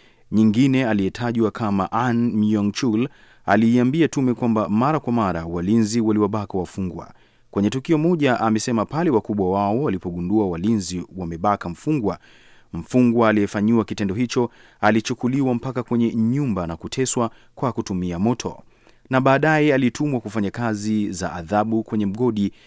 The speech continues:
Yote hayo ni kwa kuwa alibakwa. Chini ya uongozi wa Jaji Kirby, tume imeweza kukusanya ushahidi kwamba manyanyaso yalitokea na yalifanywa kwa mpango,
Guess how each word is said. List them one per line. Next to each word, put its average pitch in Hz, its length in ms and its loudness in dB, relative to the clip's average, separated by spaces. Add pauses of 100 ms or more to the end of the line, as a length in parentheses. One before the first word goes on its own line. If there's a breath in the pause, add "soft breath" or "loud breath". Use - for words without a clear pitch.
(280 soft breath)
Yote 180 220 0
hayo 113 440 2
ni 104 180 2
kwa 107 160 0
kuwa 107 360 0 (180 soft breath)
alibakwa. 82 680 -6 (680 soft breath)
Chini 202 300 4
ya 156 60 8
uongozi 131 520 2
wa 113 120 4
Jaji 107 300 2
Kirby, 123 380 -2
tume 160 320 0
imeweza 110 420 4
kukusanya 101 440 -4
ushahidi 104 420 -4
kwamba 90 380 -2 (420 soft breath)
manyanyaso 92 560 0
yalitokea 113 640 0
na 117 160 2
yalifanywa 113 600 0
kwa 92 140 -6
mpango, 120 520 -2